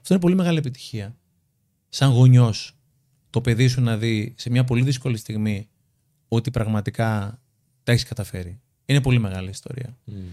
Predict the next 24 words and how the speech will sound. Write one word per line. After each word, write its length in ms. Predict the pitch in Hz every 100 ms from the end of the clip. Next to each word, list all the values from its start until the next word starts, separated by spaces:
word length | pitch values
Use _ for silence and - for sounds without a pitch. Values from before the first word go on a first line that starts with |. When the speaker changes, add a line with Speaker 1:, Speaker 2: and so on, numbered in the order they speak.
| 82 _ -
Speaker 1:
Και 140 | 143
την 240 | 127 135
μέρα 200 | 143 165
που 60 | 180
πραγματικά 520 | 156 135 127 123 156
βγήκα, 560 | 127 139 131 139 131 123
μια 180 | 127 135
μέρα 160 | 139
νωρίτερα 380 | 139 123 131 135
από 100 | 117
ό,τι 80 | 110
τελικά 240 | 110 107
περίμενα, 600 | 110 104 107 107 104 101 - _ _ _
και 100 | -
γύριζε 340 | 120 135 127 131
η 60 |
κόρη 260 | 127 123 123
μου 180 | 123 117
με 100 | 117
το 100 | -
σχολικό, 380 | - 104 101
από 100 | 131
το 80 | 123
σχολείο, 560 | 123 - 107 120 113